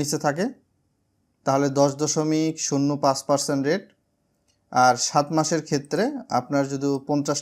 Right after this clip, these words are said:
লাখের মধ্যে বা নিচে থাকে তাহলে দশ পার্সেন্ট রেট দিচ্ছে। এবং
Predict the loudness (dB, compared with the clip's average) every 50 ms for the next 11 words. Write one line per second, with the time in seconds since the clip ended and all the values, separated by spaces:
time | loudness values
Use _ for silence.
0 | -2 -2 -2 0 0 0 0 0 -2 -6 -6 -4 -2 -2 -2 -2 -4 -4 -2 -2
1 | -2 -2 -2 -4 -6 -4 -4 -4 -4 -4 -6 -8 -10 _ _ 0 0 2 2 2
2 | 2 2 0 0 -2 -6 _ _ _ _ _ _ _ _ _ _ _ _ 0 2
3 | 2 2 2 2 2 2 2 2 0 0 2 2 2 2 2 0 -2 -4 -4 -2
4 | -2 -2 0 -2 -2 -4 -10 _ _ _ _ _ _ _ _ _ _ _ _ _
5 | _ _ -6 -4 -2 0